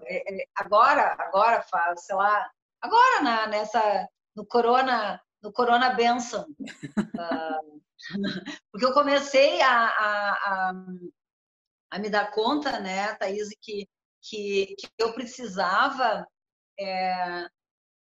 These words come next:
Speaker 1: da excelência do documento, da excelência do encontro, da excelência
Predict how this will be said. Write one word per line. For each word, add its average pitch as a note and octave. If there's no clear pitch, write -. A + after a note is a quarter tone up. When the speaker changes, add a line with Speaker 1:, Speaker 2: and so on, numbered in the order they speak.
Speaker 1:
da G#3+
excelência B3+
do G3
documento, F#3+
da F#3+
excelência G#3+
do F#3+
encontro, F#3+
da F3+
excelência G#3